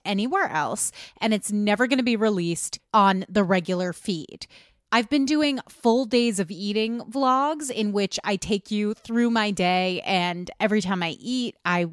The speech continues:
eat in front of the camera, which is not the most flattering, but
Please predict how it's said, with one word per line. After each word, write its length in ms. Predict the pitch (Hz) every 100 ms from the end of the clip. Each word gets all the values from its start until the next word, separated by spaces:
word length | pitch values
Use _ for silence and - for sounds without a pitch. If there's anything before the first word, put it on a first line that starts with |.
| - -
eat 220 | 240 -
in 160 | 226 208
front 240 | - 220
of 40 | 202
the 60 |
camera, 500 | 185 196 180 202 220
which 240 | 226 190 196
is 200 | 185 180
not 240 | 214 254
the 80 | 262
most 280 | 190 180 -
flattering, 600 | 180 165 175 196 208 196
but 240 | 196